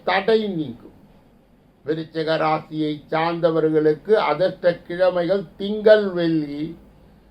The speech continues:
இவர்களுடைய சந்திராஷ்டம தினங்கள் மார்ச் பதினேழு, பதினெட்டு, பத்தொன்பது என்பதை அன்பர்கள் நினைவில் நிறுத்தி பயன்படுத்த வேண்டும்.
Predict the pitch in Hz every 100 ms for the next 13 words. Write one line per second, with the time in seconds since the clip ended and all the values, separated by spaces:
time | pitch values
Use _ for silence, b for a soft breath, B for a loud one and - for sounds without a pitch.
0 | _ _ _ _ _ _ _ 156 180 208
1 | 202 196 190 180 180 175 165 175 180 190
2 | 180 208 233 233 233 226 202 165 185 214
3 | 226 202 190 180 - 147 165 170 - 160
4 | 160 180 190 220 220 220 214 214 - 175
5 | 185 196 180 156 190 165 165 156 - 175
6 | 175 175 175 175 165 - 143 147 151 143
7 | 143 139 139 160 196 202 196 196 196 165
8 | 151 160 175 170 175 147 147 156 156 -
9 | 170 175 156 - _ _ _ _ _ _
10 | _ - 147 165 185 165 151 151 151 165
11 | 147 113 101 -